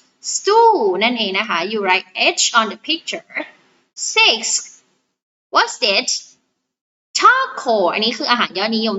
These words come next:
Taco นะคะ ก็มันน่าทานมากเลยนะคะ คุณหิวละ Taco is like J on the picture. Six. And, uh,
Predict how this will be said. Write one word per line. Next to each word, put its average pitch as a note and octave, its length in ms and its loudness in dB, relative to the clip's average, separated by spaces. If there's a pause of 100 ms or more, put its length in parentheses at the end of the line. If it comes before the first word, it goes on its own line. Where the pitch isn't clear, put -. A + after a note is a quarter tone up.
(120)
Taco A#3 320 2 (120)
น A3 40 -4
ะ A3 40 -10
ค - 40 -4
ะ G#3 100 -2
ก็ - 20 -12 (160)
มั - 80 -4
น - 80 -8
น่ G#3 60 -6
า A3+ 40 -6 (100)
ท - 60 -8
า G#3 60 -2
น - 20 -10 (100)
ม - 40 -4
า A3 40 -2
ก A3 60 -8
เ A3+ 40 -8
ล - 80 -8
ย - 20 -14 (100)
น - 20 -12
ะ G3+ 60 -12
ค - 60 -18
ะ - 100 -4
คุ - 80 -20
ณ A3+ 80 -18
หิ A3 100 -8
ว - 100 -12
ล - 80 -18
ะ - 20 -20 (500)
Taco C#4+ 500 0 (140)
is - 80 -6 (120)
like A3 180 2 (120)
J - 20 -2 (280)
on B3 120 -2
the G#3 120 -8
picture. A3+ 300 -6 (140)
Six. A4 200 0 (1000)
And, F4 140 -2 (440)
uh, D4+ 180 4